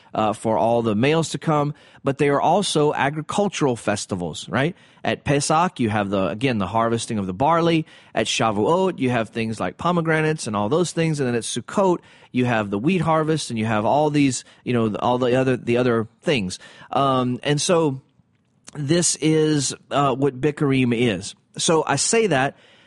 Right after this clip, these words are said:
so that we don't get just locked into, "Oh, well, Pesach is the only, is real Bikurim." That's not a thing. Uh, there are first fruits all through the year because you grow different crops through different times, uh, of the year, right? So,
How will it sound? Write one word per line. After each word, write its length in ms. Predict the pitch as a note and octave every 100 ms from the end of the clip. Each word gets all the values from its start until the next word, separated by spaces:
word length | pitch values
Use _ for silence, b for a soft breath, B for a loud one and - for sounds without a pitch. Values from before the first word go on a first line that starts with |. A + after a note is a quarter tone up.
| b b
so 200 | - E3+
that 360 | D#3+ D3+ D3 -
we 240 | C3+ D3
don't 240 | C#3+ D#3 F3
get 240 | E3 D3+
just 260 | C#3+ D#3+ -
locked 400 | B2+ C3 C#3 -
into, 680 | C#3+ C#3 C3 C#3+ B2+ B2 B2+
"Oh, 100 | A#2+
well, 200 | A#2+ A#2
Pesach 560 | - D#3 D3+ C#3+ C#3
is 140 | C#3+ A#2+
the 100 | B2
only, 260 | A#2+ C3
is 140 | C3 A2
real 280 | C3+ D#3 C3
Bikurim." 560 | C3 B2+ B2 A2+ F2+
That's 260 | G2+ C3 -
not 180 | F3 E3
a 60 |
thing. 300 | D3 D3+ F2+ - b b b -
Uh, 280 | A2+ A2+
there 220 | A2 B2 A#2+
are 260 | B2 A#2+
first 380 | G#2+ - D3 D3+
fruits 320 | - D3 C3+
all 260 | - B2+ C3+
through 340 | - C3+ B2+
the 140 | A#2 A#2
year 320 | C#3+ C#3+ A#2
because 460 | D3+ C#3+ C#3 C3+
you 100 | C3
grow 200 | B2 C3
different 320 | B2 B2+ C3 -
crops 500 | - A#2 - - -
through 160 | - A#2+
different 320 | A2+ B2 G#2
times, 500 | A#2 G#2+ G#2 G2+ - b b b b -
uh, 220 | G#2 G#2
of 180 | A2 G#2
the 100 | C3+
year, 280 | A#3 C3+ F#2
right? 220 | G2+ D3 - B B B -
So, 400 | - F3 D3